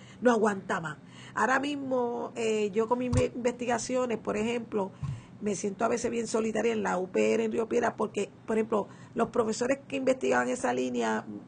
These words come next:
a muchos han muerto. Por ejemplo, tenemos al profesor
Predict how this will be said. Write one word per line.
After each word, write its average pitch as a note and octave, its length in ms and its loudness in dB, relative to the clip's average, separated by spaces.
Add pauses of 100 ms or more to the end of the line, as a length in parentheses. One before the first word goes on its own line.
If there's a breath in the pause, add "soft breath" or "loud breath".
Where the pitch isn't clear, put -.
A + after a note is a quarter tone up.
(120)
a G3+ 120 -4
muchos G3+ 280 0
han A3 80 0
muerto. F#3 480 -4
Por F#3+ 140 -4
ejemplo, F#3 320 -4
tenemos G#3 460 -4 (500 loud breath)
al F#3+ 300 2
profesor G3+ 840 -2